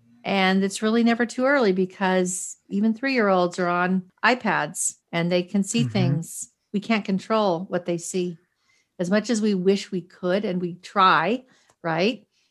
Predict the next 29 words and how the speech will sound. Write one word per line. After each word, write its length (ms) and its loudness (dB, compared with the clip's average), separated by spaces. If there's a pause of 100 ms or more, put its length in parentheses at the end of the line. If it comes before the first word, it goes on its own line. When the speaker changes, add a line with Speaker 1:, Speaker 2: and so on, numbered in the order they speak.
(340)
Speaker 2:
I 100 -2
love 380 0
that 180 0
story 260 -2
that 120 -6
you 80 -6
shared. 420 0 (540)
And 120 2
finally, 300 6
to 520 2
wrap 400 0
up, 220 2
just 340 0
to 200 2
address 600 -2 (200)
the 80 2
number 320 2
four 680 -4 (120)
reason 360 2
why 160 2
kids 260 -6
hire 280 0
porn, 480 0 (100)
to 160 -2
rebel 540 -2
in 120 2
a 40 2
safe 460 0
way. 380 -2